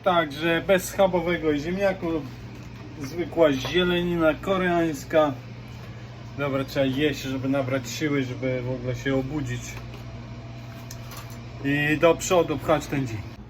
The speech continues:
No dobra, będę musiał to kończyć na dzisiaj, to całe nagrywanie, bo po prostu padam na ryj,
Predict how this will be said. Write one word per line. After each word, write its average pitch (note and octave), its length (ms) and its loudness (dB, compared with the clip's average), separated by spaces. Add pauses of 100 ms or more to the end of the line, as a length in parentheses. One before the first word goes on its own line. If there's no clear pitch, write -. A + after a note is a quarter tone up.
(120)
No F#3 180 -2
dobra, F#3 380 2
będę D3 240 0
musiał D3 260 -4
to C3 100 -6
kończyć D#3 460 -4
na D3+ 140 -2
dzisiaj, C#3+ 340 -6
to C#3 100 -8
całe C#3 300 0
nagrywanie, C#3 760 0 (920)
bo E3+ 180 2
po C3+ 160 -6
prostu C#3 400 -4
padam C3+ 420 2
na B2 140 -4
ryj, C3 400 -2